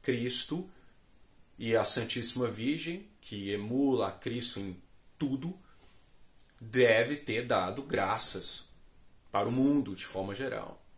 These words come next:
Mas as suas, os seus pedidos não foram aceitos, né? Os erros da Rússia já se espalharam. A Rússia pode servir agora de uma ferramenta, de,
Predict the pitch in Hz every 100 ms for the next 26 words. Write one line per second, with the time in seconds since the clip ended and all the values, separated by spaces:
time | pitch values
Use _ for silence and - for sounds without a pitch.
0 | - - - 170 127 120 143 - 135 -
1 | - 120 127 - 123 - 113 - 147 110
2 | 110 117 117 - - - - _ 92 120
3 | 131 117 110 113 110 - - - - -
4 | - - - - - - - - - -
5 | - - - - - - - 104 90 123
6 | 127 - 107 95 107 101 92 101 - -
7 | - 160 151 110 113 127 156 - - -
8 | - - - - - 95 113 113 - -
9 | 104 98 - 95 101 95 95 95 90 85
10 | 90 90 90 87 87 - 101 98 98 95
11 | 90 80 80